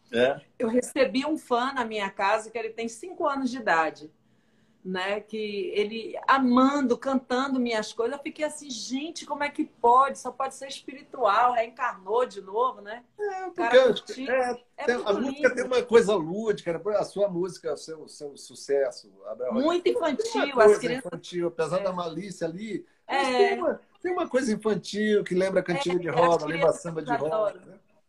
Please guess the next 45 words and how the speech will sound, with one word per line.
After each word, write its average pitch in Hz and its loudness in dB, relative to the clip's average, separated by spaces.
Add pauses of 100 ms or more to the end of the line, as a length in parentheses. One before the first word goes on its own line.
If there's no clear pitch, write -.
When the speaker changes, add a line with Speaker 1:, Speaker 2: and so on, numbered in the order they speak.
(240)
Speaker 2:
É, 226 -2
acho... 226 -4
na 302 0
verdade, 320 2
a 311 2
música, 302 -10
ela 294 -2
vem 285 -12
do 311 -12
samba 214 -8
de 202 -8
roda. 170 -6
Speaker 1:
Vem 202 0
do - -14
samba 196 -4
de 180 -6
roda, 143 0
é. 165 2
Speaker 2:
É, - 4
vem 262 4
do 269 -6
samba, - -4
"Vamos 285 -2
abrir 277 2
a 240 2
roda", 247 -2
porque 262 -10
era 269 -8
um 277 -10
grupo 285 -12
de - -20
samba, 247 -6
e 196 -6
na 233 -4
hora 254 -2
de, 220 -12
Speaker 1:
Sim. 247 -6
Speaker 2:
de 220 -12
começar 247 -4
o 240 0
samba, 247 -4
"Vamos 262 -6
abrir 247 -10
a 269 4
roda". 202 0